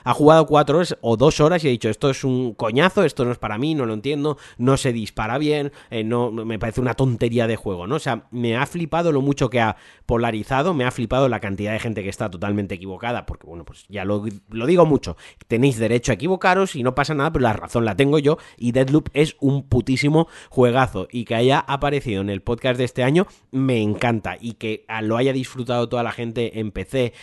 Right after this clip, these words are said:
y en Xbox, me encanta, y que también que haya gente que, que haya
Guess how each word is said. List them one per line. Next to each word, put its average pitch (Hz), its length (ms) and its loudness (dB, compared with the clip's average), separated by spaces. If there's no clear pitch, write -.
y 117 120 -4
en 120 80 0
Xbox, 110 680 -2
me 120 140 -6
encanta, 110 520 -2
y 107 120 -12
que 113 100 -6
también 117 260 0
que 151 120 -4
haya 156 140 -2
gente 98 520 -6
que, 107 280 -8
que 113 120 -8
haya 131 420 -2